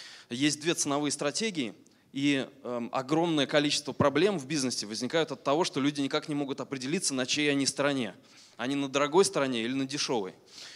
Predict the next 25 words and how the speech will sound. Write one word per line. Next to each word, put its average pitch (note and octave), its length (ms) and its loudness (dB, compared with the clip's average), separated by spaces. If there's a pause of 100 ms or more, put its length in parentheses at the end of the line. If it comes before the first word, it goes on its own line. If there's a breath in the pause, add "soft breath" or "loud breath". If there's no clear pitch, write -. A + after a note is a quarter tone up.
(220 loud breath)
Эм, B2 400 -4
я C#3 160 0
вот D3 140 -6
поставил D#3+ 320 2
сюда D3 160 0
два C#3 180 2
логотипа. D3 520 0
Я B2+ 160 4
поставил D#3 360 0
старый D#3+ 360 0
логотип C3 440 -2
Apple, E3+ 340 2 (300 loud breath)
когда C3 300 2
ещё, D3 420 4
ну D3+ 120 2
вот C#3 120 4
ситуация C3+ 380 2
пятнадцать C3+ 340 -2
лет C3 140 -2
назад, D3 260 2
ещё D3 180 0
было C3+ 140 2
непонятно, C#3 500 2
кто C#3 140 -4
победит. B2 500 -4